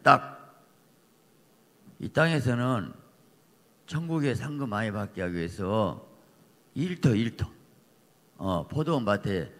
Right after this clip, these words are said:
삼 시, 육 시, 구 시 일하러 가라. 지금 십일 시 하고 다섯 시 부름 받는데, 그도 딱 한 시간 갖고도 열심히 일한 사람이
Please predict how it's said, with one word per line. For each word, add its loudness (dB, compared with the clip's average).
삼 -4
시, -6
육 -4
시, -8
구 -2
시 -4
일하러 4
가라. 4
지금 -8
십일 2
시 -2
하고 -2
다섯 -2
시 -12
부름 -10
받는데, -4
그도 2
딱 -12
한 -2
시간 0
갖고도 -6
열심히 -4
일한 0
사람이 -4